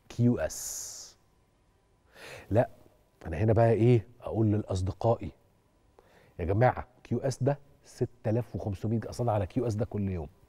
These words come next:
آه والله. ليه بقى؟ بقعد أنا أحب أقرأ حكاية الجامعات دي ومش عارف إيه وأشوف التصنيفات وبص يا ترى الجامعات بتاعتنا ترتيبها إيه، عامل إيه، الجو ده.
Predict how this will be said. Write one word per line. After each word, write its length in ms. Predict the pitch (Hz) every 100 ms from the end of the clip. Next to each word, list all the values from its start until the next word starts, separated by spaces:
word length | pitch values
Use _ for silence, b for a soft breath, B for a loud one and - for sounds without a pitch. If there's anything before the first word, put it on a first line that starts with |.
| _ _ _ _ -
آه 60 | 98
والله. 260 | 90 80 - - B B B
ليه 100 | 98
بقى؟ 140 | 101 92
بقعد 240 | 98 98
أنا 100 | 98
أحب 280 | - 107 95
أقرأ 180 | - -
حكاية 240 | - 101 -
الجامعات 400 | 87 71 73 98
دي 200 | 87 104 B B B
ومش 200 | 82 82
عارف 280 | 95 98 90
إيه 100 | 110
وأشوف 300 | 101 87 92
التصنيفات 680 | 92 87 - 82 - 110 110
وبص 320 | 92 95 -
يا 60 |
ترى 180 | 90 101
الجامعات 320 | 101 92 76
بتاعتنا 420 | 98 90 85 101 92
ترتيبها 420 | 85 - 101 82
إيه، 240 | 90 117
عامل 340 | 95 104 92 80
إيه، 120 | 117 113 B B -
الجو 360 | 92 95 85 65
ده. 160 | -